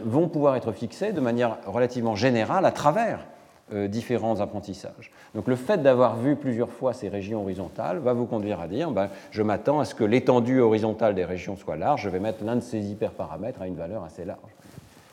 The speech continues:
Donc j'espère que c'est un petit peu clair. Vous voyez qu'on peut avoir des hypothèses qui contraignent elles-mêmes l'espace des hypothèses de niveau en dessous.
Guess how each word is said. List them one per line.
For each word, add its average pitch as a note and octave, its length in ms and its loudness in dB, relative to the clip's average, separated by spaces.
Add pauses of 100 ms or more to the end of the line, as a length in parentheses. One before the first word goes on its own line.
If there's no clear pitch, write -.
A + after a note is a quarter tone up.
(1000)
Donc G#2+ 240 -4 (240)
j'espère C3 320 0
que C3+ 100 2
c'est B2 140 0
un B2+ 80 2
petit C3 140 -4
peu B2+ 120 0
clair. F3+ 220 4
Vous E3+ 40 4
voyez D#3 180 4
qu'on C#3+ 120 0
peut D3 80 0
avoir C#3 180 4
des A#2+ 240 0
hypothèses F3+ 500 0
qui C3+ 140 -4
contraignent F#3 600 2
elles-mêmes D#3+ 500 8
l'espace D3 480 2
des B2+ 220 0
hypothèses B2 420 -2
de A2 80 -2
niveau G#2 240 -4
en F#2 120 -4
dessous. - 220 -12